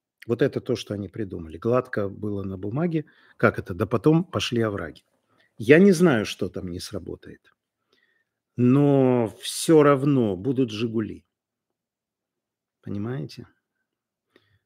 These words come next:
Будут «Жигули». Я не знаю почему, не знаю. То ли эта система не будет работать, то ли они сами в этом запутаются.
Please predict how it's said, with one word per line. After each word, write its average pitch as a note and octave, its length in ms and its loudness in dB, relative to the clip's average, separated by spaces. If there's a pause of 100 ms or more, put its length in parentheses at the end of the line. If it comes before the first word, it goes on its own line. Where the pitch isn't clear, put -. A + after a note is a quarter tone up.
(200)
Будут D3+ 340 2
«Жигули». A2+ 580 -4 (640)
Я B2 220 2
не D#3+ 120 4
знаю C3+ 280 0
почему, F#2 540 -12
не A#2+ 140 0
знаю. F#2+ 380 -6 (1000)
То D#3 120 6
ли D3+ 100 8
эта C#3 200 4
система B2 520 -2
не A#2+ 100 2
будет A2 340 -2
работать, A2 600 -2
то A2+ 120 -2
ли A2 120 -2
они A2+ 180 -2
сами A2+ 320 -4
в G#2+ 100 -4
этом G#2+ 280 -6
запутаются. A2 1000 -6